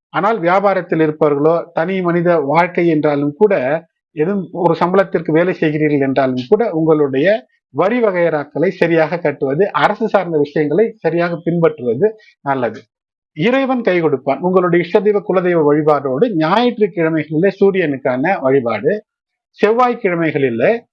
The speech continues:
முருகனுக்கான வழிபாடு செய்வது உங்களுடைய வாழ்க்கையை வளப்படுத்தி, தொடர்ந்து உங்களுடைய வாழ்க்கையிலே எந்த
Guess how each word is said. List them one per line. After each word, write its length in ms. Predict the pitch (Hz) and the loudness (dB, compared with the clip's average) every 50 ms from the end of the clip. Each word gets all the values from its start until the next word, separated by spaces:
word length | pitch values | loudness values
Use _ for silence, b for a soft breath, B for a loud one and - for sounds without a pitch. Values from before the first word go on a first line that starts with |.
| _ _ _ _ - | _ _ _ _ -4
முருகனுக்கான 640 | 165 214 233 226 220 233 226 214 214 190 165 156 139 | -2 0 0 2 0 0 -2 -2 -2 -2 -2 0 0
வழிபாடு 420 | 139 143 165 180 175 175 156 139 139 | 0 0 0 2 2 0 0 0 -4
செய்வது 440 | - - 139 131 135 143 160 196 185 156 131 131 | -4 -4 -2 0 0 2 2 2 2 2 0 -2
உங்களுடைய 640 | - 165 175 175 175 170 156 147 139 151 185 202 170 | -4 -2 0 2 2 2 2 2 2 2 0 0 -2
வாழ்க்கையை 720 | 123 127 147 170 202 220 214 220 - - 202 196 214 220 190 135 123 | -2 -2 2 4 4 4 2 0 -6 -8 -4 -4 -2 -4 -4 -2 -2
வளப்படுத்தி, 720 | 135 156 190 196 190 - 156 143 131 123 _ - 190 170 139 135 147 143 _ _ _ _ _ _ - | 0 2 0 0 0 -2 -2 -2 -2 -4 _ -6 -4 -2 -2 -2 -4 -6 _ _ _ _ _ _ -4
தொடர்ந்து 340 | 214 220 240 247 254 247 247 233 | -2 0 0 -2 0 0 -2 -2
உங்களுடைய 360 | 208 185 175 160 156 147 151 143 | -2 0 0 0 2 2 2 2
வாழ்க்கையிலே 600 | 147 165 175 170 175 170 147 151 156 180 185 160 131 147 147 | 2 0 0 0 -2 -2 -2 0 0 2 0 0 0 0 0
எந்த 240 | 156 165 190 190 | -2 -2 0 2